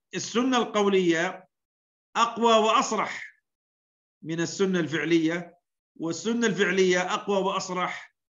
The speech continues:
من السنة التقريرية، يعني هي درجات. الآن فعل الصحابي الذي له حكم الرفع أيضًا يكون أقل قوة من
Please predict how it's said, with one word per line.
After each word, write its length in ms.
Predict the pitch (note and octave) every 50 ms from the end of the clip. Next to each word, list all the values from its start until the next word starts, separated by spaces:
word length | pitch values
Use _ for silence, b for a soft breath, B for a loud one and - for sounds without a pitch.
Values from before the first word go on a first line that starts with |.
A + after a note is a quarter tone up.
| _ -
من 220 | - D#3+ D#3+ D#3+ E3+
السنة 380 | D#3+ - - F3+ E3+ E3 E3
التقريرية، 800 | D3+ - E3 D#3+ - D#3 F3 F#3+ G3+ A3+ A#3 B3 C3+ A2 - - _ _ _ _ _ _ _ _ _ _ _ _ _ _ -
يعني 240 | C3+ C#3+ D3 D3+
هي 40 | E3
درجات. 640 | E3 F#3 F3+ G3 F#3+ F#3 A#3+ A3+ E3+ - - - - _ _ _ _ _ _ _ _ _ _ -
الآن 280 | C#3+ E3 F#3 G#3 G#3 F#3+
فعل 260 | - C#4+ C#4 C#4 C#4+
الصحابي 880 | C4+ - - C4 G#3+ F#3+ A#3+ B3 G3+ F3 F3+ F3+ F#3 G#3 - - _ _ _ _ _ _ _ _ _ _ _ _ _ _ -
الذي 560 | E3+ F3+ F#3 E3+ F#3 F#3 F3+ C#3+ D#3+ F#3 F#3+
له 380 | F#3+ A3+ G#3+ F#3+ G3 F3+ E3+ -
حكم 340 | F#3+ B3 - - G3+ A3
الرفع 640 | G#3+ G3+ G3 G3+ G3 F#3 F3 F#3 E3+ D#3 C3+ - - _ _ _ _ _ -
أيضًا 280 | F3+ G#3 G3+ G3 G#3 G#3
يكون 540 | G3 G3 F#3+ F3+ F#3 F#3+ G3 F#3+ F#3+ - F3
أقل 720 | F#3+ F#3 - A3 C4+ C4+ B3+ G#3+ F3+ C#3+ B2 G#2 - - _ _ _ _ _ _ -
قوة 720 | G3 A#3 A#3 A3 G#3+ G3+ G3 G3+ G3+ G3+ G#3+ A3+ A#3 A3+ A3+ - - _ _ _ _ _ -
من 500 | D#3 E3+ F#3 G3 G3+ G3+ G#3 G#3 A3